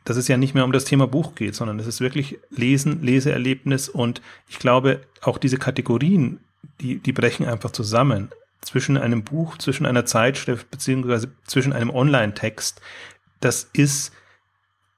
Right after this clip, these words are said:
das ist fließend und deswegen ist es auch nicht mehr, also im Prinzip die E-Books oder das Thema ist ja so ein bisschen Paywall für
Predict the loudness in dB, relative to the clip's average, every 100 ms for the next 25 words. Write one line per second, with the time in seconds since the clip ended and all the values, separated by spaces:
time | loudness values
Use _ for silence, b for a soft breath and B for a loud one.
0 | _ _ _ _ -2 0 -4 -4 0 0
1 | 0 -6 -8 _ -2 -2 -2 -10 _ _
2 | -2 0 0 0 -2 -2 -2 0 0 2
3 | 2 2 0 _ _ -2 -2 -2 -6 -4
4 | -4 -4 _ _ _ -2 0 0 0 -2
5 | -2 -2 -2 -2 _ _ _ _ _ -4
6 | -4 0 2 2 2 0 0 -2 -4 -4
7 | 2 2 4 2 2 -2 0 0 0